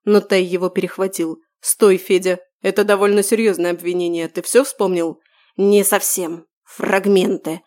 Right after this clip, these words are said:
Но точно знаю, что когда я превращался в животное, этот гад стоял передо мной и гоготал. Ещё немного, и я вспомню всё!» воскликнул енот.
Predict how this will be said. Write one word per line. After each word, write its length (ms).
Но 180
точно 440
знаю, 280
что 160
когда 320
я 140
превращался 680
в 40
животное, 520
этот 200
гад 200
стоял 340
передо 340
мной 220
и 40
гоготал. 680
Ещё 280
немного, 400
и 40
я 140
вспомню 380
всё!» 360
воскликнул 580
енот. 460